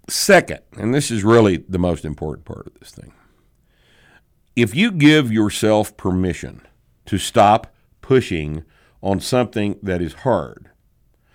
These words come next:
to the extent that the minute it slows down even a little bit, you just automatically jump out from underneath it,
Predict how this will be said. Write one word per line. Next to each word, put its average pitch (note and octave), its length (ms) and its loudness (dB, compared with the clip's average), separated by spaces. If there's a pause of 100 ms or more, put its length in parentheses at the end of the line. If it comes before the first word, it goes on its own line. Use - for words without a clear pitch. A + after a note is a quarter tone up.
(280)
to G#2 120 -2
the C3 140 2
extent A#2+ 560 2
that E2+ 220 -6
the E2 60 -8
minute B2+ 380 0
it E3+ 140 2
slows C3 480 0
down G#2+ 320 0
even G2+ 240 -2
a F#2+ 80 -4
little G2 220 -4
bit, F2 320 -6
you G2 100 -6
just F#2+ 220 -6
automatically E2+ 720 -6
jump D#2+ 320 -8
out D#2 200 -8
from D2+ 160 -10
underneath D2+ 480 -8
it, - 160 -16